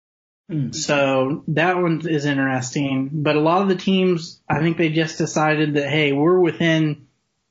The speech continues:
Speaker 2: even seven games of the wild card spot. If we make a run at this thing, we have a chance to make the playoffs. So I think that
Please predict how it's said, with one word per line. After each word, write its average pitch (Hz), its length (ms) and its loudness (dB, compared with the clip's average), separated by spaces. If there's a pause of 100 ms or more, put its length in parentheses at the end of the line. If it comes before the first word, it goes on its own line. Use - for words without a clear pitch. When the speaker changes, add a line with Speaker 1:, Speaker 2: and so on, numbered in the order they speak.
(440)
Speaker 2:
even 156 320 0
seven 156 480 0
games 156 400 2
of 143 80 -2
the 135 100 -2
wild 143 380 0
card 160 220 -2
spot. 170 440 -2
If 139 140 -6
we 165 460 0 (420)
make 156 200 0
a 143 40 -2
run 143 240 0
at 156 80 -6
this 156 180 -4
thing, 160 300 0
we 147 140 0
have 147 240 0
a 135 220 -2 (160)
chance 147 380 -2
to 156 60 -2
make 139 180 0
the 135 60 -6
playoffs. - 800 -8 (600)
So 151 200 0
I 151 160 0 (120)
think 151 360 -2
that 185 500 0